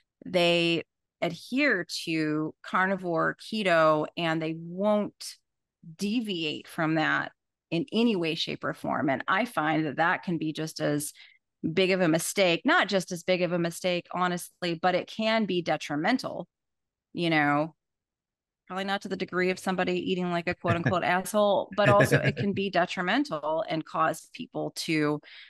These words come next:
Speaker 1: um, to run into issues. Do you see that, uh,
Speaker 2: Oh,
Speaker 1: in training
Speaker 2: tremendously.
Speaker 1: and coaching people? Yeah. Let's talk
Speaker 2: Yeah.
Speaker 1: about that a little bit.
Speaker 2: So,
Speaker 1: Yeah.
Speaker 2: So I'll use the last competitive bodybuilder I had as a great example. We, we were, he had been training for a few months. I was kind of advising him and then was like,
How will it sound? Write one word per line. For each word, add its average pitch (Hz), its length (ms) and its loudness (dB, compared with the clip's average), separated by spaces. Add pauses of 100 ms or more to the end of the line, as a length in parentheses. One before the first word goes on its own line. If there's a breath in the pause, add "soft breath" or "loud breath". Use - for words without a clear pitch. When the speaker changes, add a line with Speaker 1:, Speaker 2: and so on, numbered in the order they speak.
(120)
Speaker 1:
um, 147 440 0 (100)
to 180 140 -4
run 156 200 2
into 151 260 -2
issues. 151 380 -6
Do 165 100 -4
you 180 120 0
see 185 240 -2
that, 165 440 2 (200)
uh, 160 460 2 (140)
Speaker 2:
Oh, 226 180 4
Speaker 1:
in 175 180 -2
training - 0 -
Speaker 2:
tremendously. 175 400 2
Speaker 1:
and 160 100 -4
coaching 160 300 -4
people? 180 300 -6
Yeah. 165 400 0
Let's 185 180 -2
talk 175 160 -4
Speaker 2:
Yeah. 170 140 6
Speaker 1:
about 156 40 6
that 151 160 2
a 151 60 0
little 147 140 0
bit. 151 280 0
Speaker 2:
So, 151 100 8
Speaker 1:
Yeah. 143 220 6 (340)
Speaker 2:
So 151 100 8
I'll 143 120 8
use 151 360 8
the 120 120 4
last 120 360 4
competitive 113 400 0
bodybuilder 98 460 0
I 90 40 -2
had 92 160 -2
as 90 140 -6
a 90 40 -10
great 85 240 -4
example. 85 460 -8
We, 107 420 0 (300)
we 120 180 2
were, 107 640 2
he 117 100 -2
had 139 100 2
been 127 120 0
training 113 320 -2
for 107 120 -2
a 101 60 -2
few 110 160 -2
months. 101 420 -4
I 90 140 0
was 95 140 -4
kind 107 120 0
of 98 60 -2
advising 95 480 -2
him 98 220 -2
and 92 100 -4
then 90 160 -4
was 85 160 -6
like, 80 160 -4